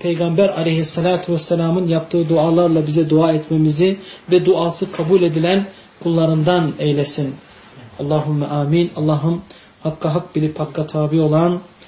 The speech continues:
batılı batıl bilip batıldan sakınan kullarından eyle.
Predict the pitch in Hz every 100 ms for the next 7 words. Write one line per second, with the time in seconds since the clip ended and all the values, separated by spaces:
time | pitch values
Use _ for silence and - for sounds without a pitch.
0 | - - 143 147 147 156 147 147 147 170
1 | 151 151 151 143 143 151 147 160 151 156
2 | - 151 175 175 - - - - - 147
3 | 147 143 139 156 147 - - - - -
4 | 139 131 160 170